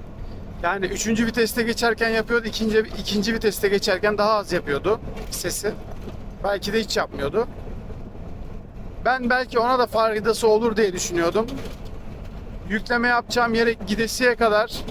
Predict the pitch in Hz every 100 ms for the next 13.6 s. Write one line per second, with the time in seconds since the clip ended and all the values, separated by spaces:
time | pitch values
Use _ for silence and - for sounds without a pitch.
0 | - - 214 185 196 185 190 180 190 196
1 | 190 180 - 196 196 - - - - -
2 | 170 165 165 175 208 208 196 202 220 -
3 | 233 208 196 202 208 - - - - -
4 | - 202 - 262 254 220 226 - 220 233
5 | - 214 233 214 220 220 208 - 233 208
6 | 160 175 220 - - - - - - -
7 | - - - - - 151 151 156 147 196
8 | 214 226 240 240 233 233 233 220 - 220
9 | 226 226 214 - - - 196 - - -
10 | - 185 202 196 208 - - 214 208 190
11 | 220 - - 160 143 147 190 196 180 202
12 | 202 180 170 175 - 196 190 175 165 165
13 | 151 - 202 196 220 214